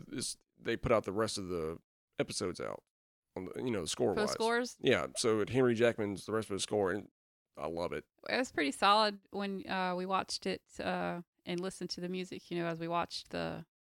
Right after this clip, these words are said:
Speaker 2: series on
Speaker 1: We,
Speaker 2: Disney.
Speaker 1: we may cover that one day, maybe.
Speaker 2: We,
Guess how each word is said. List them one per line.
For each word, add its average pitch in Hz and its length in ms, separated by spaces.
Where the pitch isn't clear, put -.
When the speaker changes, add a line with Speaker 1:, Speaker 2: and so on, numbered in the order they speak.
Speaker 2:
series 196 640
on 175 80
Speaker 1:
We, 185 100
Speaker 2:
Disney. 156 280
Speaker 1:
we 170 140
may 180 140
cover 117 280
that 80 160
one 82 160
day, 67 280
maybe. - 320
Speaker 2:
We, 320 180